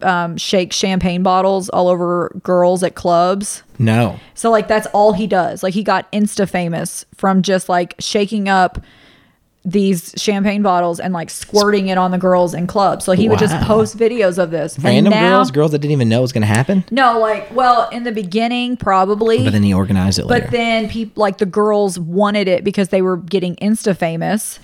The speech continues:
Speaker 1: And
Speaker 2: Oh,
Speaker 1: so
Speaker 2: I
Speaker 1: they
Speaker 2: see.
Speaker 1: were like, "Where's he gonna be? We're hoping that he'll come spray us and we'll end up on Instagram and we'll get tons of likes and then he'll tag us or blah, blah, blah." So he literally gets booked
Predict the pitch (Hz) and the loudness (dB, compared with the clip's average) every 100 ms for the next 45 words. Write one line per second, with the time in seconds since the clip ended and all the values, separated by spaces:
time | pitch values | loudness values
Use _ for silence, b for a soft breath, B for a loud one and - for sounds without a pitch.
0 | - - 160 214 214 208 196 214 214 214 | -6 0 4 4 4 4 2 4 4 2
1 | 202 190 180 165 214 240 226 240 220 185 | 0 -2 -2 0 2 2 0 0 0 0
2 | 165 254 233 202 185 180 196 196 202 185 | -2 -2 0 -2 0 0 0 0 -2 -2
3 | 165 196 185 202 185 - 190 185 190 185 | -2 0 0 -2 -4 -2 0 2 2 -2
4 | 180 180 180 170 170 196 - 185 185 180 | -4 -4 -2 -2 -2 -2 0 0 0 0
5 | 175 180 165 - 180 160 156 170 190 190 | 0 -2 -2 -4 -4 -2 -2 -2 -4 -6
6 | 175 175 165 - 180 175 180 175 160 170 | -6 -4 -4 -2 0 0 0 -2 -2 0
7 | 170 185 190 180 B B B - 214 196 | 0 0 -2 -2 B B B -2 0 0
8 | 175 208 202 220 247 208 196 165 208 190 | -2 -6 -4 -2 0 -2 -4 -4 0 0
9 | - - | -2 -14